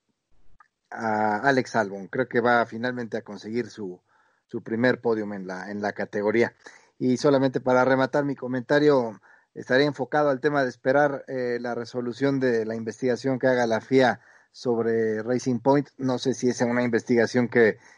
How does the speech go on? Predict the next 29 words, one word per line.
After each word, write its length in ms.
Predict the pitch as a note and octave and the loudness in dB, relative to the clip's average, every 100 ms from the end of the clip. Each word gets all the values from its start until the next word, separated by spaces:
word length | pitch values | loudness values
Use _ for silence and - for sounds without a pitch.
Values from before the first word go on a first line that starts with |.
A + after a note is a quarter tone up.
| _ - | _ -4
eh, 180 | A2+ | -2
puedan 400 | A2+ B2 B2+ B2 | 0 4 4 4
resolver 440 | A2 A2 A2+ A2+ B2 | 0 -2 0 4 4
en 120 | A2+ | 4
tres 240 | B2+ B2 | 0 0
días, 260 | A#2+ D3 D#3 | 0 -2 -4
que 80 | - | -10
entiendo 320 | G2+ A#2 A#2 | -6 -4 -4
que 140 | - | -6
tiene 300 | G2 A#2 G#2+ | -4 -4 -4
que 180 | G2+ F#3+ | -6 -6
ser 180 | C#3+ A#2 | -2 -2
porque 240 | A#2+ - | -4 -8
es 80 | G#2 | -8
semana 580 | - - - G2+ A2 G#2+ | -8 -16 -8 -4 -2 -2
de 120 | G#2+ | -2
carrera. 400 | - A#2+ C3 C#3 - - _ _ _ | 2 4 4 4 -2 -20 _ _ _
Eh, 160 | A#2+ C3 | -6 -2
pero 560 | C#3+ C#3 C#3+ C#3 C#3 C3+ | 0 4 6 6 4 2
más 340 | D3+ F3 G3 | 2 0 2
allá 240 | F3+ F3+ F3 | 4 6 6
de 200 | E3 D3 | 4 0
que 220 | D3 C3 | -2 -4
Checo 360 | - D#3 C#3+ - | -2 -2 -2 -2
Pérez 240 | D#3 C3+ | -2 -4
esté 220 | A#2+ - | -4 -2
en 100 | D3 | 0
Racing 320 | C#3+ C#3+ C#3 | 0 -2 -4
Point 440 | A2+ C#3 C#3 C#3+ | -4 0 0 0